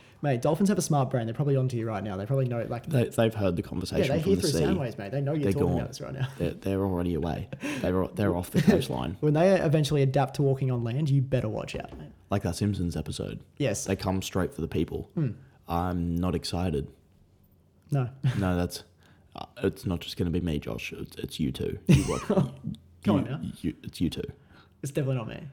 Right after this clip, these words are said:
Speaker 2: They're coming for all of us.
Speaker 1: <laughs> That's the thing, like, yeah, if, if animals, um, have the ability one day to just go, "Hold on a second.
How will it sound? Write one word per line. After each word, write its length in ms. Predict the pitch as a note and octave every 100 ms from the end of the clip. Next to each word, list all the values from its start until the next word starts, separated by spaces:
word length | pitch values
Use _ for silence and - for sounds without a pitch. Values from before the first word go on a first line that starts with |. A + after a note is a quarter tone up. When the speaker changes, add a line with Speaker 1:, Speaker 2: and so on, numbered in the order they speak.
| - _ _ _
Speaker 2:
They're 120 | - F#2+
coming 240 | G2+ G#2
for 120 | F2
all 160 | E2+ E2
of 80 | -
us. 80 | C3 - - - -
Speaker 1:
<laughs> 360 | - - -
That's 160 | A3 A#3+
the 80 | E3+
thing, 140 | D3
like, 120 | A#2+
yeah, 140 | C#3 A2
if, 100 | -
if 120 | C3+
animals, 400 | D#3 C3+ A#2 -
um, 460 | A#2+ A#2 G2+ G2+ G2+ _ _ _ _ -
have 180 | B2 A#2
the 60 |
ability 280 | A#2 A2+ A#2
one 160 | A#2 A2+
day 140 | A2
to 60 | A2
just 100 | A#2
go, 140 | A#2 G2+
"Hold 260 | C#3+ C3+
on 120 | G2+
a 60 | -
second. 400 | - - -